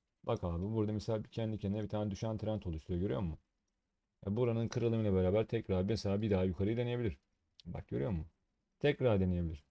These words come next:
Ama nereye kadar deneyecek abi? Bak nereye kadar deneyecek? Böyle mi deneyecek? Bak üçgen. Al sana üçgen. Her tarafın üçgen.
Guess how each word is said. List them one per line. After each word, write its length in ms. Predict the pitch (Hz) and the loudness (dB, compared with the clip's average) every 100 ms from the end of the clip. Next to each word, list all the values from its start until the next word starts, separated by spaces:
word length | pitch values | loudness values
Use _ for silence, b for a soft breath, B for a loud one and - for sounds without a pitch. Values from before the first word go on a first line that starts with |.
| _ _ - | _ _ -4
Ama 180 | 110 151 | 0 2
nereye 280 | 151 165 151 | 6 6 6
kadar 240 | 135 107 | 6 6
deneyecek 300 | 98 92 101 | 4 4 4
abi? 160 | 123 98 | 6 6
Bak 120 | 92 | 4
nereye 240 | 123 139 | 4 4
kadar 160 | 117 95 | 4 4
deneyecek? 200 | 90 87 | 4 4
Böyle 180 | 127 135 | 4 4
mi 100 | 120 | 4
deneyecek? 220 | 90 90 | 2 2
Bak 120 | 98 | -2
üçgen. 360 | 117 - 113 101 | -4 -4 -2 0
Al 140 | 120 | -2
sana 160 | 110 120 | 0 -2
üçgen. 220 | 110 113 | 0 2
Her 160 | 135 | 2
tarafın 260 | 117 120 117 | 4 2 0
üçgen. 340 | 123 - 104 | -2 -2 -2